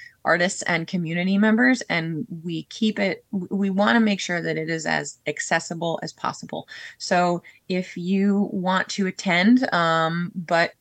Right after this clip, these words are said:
you know, need a kind of a little bit more accessible way to do so, you can come and volunteer with us. We have tons of different jobs, and we're always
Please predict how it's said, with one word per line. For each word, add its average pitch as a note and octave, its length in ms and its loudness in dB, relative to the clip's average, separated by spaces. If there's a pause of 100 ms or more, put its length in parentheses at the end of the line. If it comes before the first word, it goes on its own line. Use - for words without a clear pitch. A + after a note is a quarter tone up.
you F#3+ 140 -2
know, E3+ 320 0 (640)
need F#3 420 2
a F3+ 100 0
kind F3+ 220 -2
of E3 120 -2
a - 400 -14
little F#3+ 140 -2
bit F3+ 100 -6
more F3 140 2
accessible F3 500 -2
way E3+ 140 -2
to D#3+ 60 -2
do F#3 200 0
so, A#3 200 0
you F#3+ 180 0
can F#3 180 -2
come F#3 220 0
and E3+ 120 -2
volunteer D#3 640 0
with A3 220 2
us. C4 240 2
We - 80 -4
have - 140 -4
tons F3+ 340 -2
of F#3 80 -2
different E3 340 -4
jobs, D#3+ 380 4
and D#3+ 100 -10
we're D#3 140 -4
always D#3 480 -2